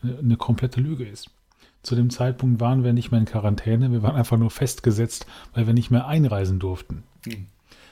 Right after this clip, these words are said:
Speaker 1: Äh, weil es war ja der achtzehnte März oder ab dem achtzehnten März war ja Einreisestopp in, äh, South Africa, in Südafrika. Und wir waren ja Einreisende mit dem Schiff aus Namibia. Unabhängig davon,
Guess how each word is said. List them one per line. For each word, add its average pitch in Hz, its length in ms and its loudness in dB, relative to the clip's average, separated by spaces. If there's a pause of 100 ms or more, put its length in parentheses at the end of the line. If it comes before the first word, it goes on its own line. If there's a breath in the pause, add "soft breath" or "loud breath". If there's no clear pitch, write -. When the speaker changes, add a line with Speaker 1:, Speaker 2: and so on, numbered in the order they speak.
(440 soft breath)
Speaker 1:
Äh, 120 100 -2 (500)
weil 110 220 2
es - 160 -4
war 117 60 4
ja 110 120 2
der 101 260 -2
achtzehnte 104 520 0
März 117 360 0
oder 127 180 -4
ab 117 140 -10
dem - 120 -16
achtzehnten 107 560 -2
März 110 340 -2
war 117 80 -2
ja 117 160 -2
Einreisestopp 117 840 0
in, 107 240 0
äh, 104 240 -2
South 127 360 -2
Africa, 107 500 -2 (640 soft breath)
in 117 140 2
Südafrika. 120 420 -4
Und 92 100 0
wir 95 120 0
waren 107 140 2
ja 113 100 0
Einreisende 120 640 0
mit 113 80 2
dem 110 80 0
Schiff - 220 -4
aus 139 220 -2
Namibia. 117 440 0 (840 loud breath)
Unabhängig 131 440 2
davon, 120 640 0